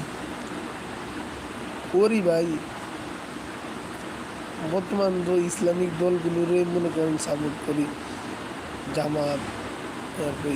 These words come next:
ইসলামী আন্দোলন বাংলাদেশ, তারপরে মামুনুল হক সাহেবের।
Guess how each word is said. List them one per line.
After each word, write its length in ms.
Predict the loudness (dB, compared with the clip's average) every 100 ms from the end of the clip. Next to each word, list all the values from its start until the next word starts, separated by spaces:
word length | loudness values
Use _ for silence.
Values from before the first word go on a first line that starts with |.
| 2
ইসলামী 320 | 2 2 4 4
আন্দোলন 360 | 4 4 4 4
বাংলাদেশ, 560 | 2 4 2 2 0 0 -2 -4 -6 -8 -8 -4
তারপরে 300 | -2 0 2 2
মামুনুল 300 | 2 2 4
হক 100 | 2 2
সাহেবের। 300 | 0 2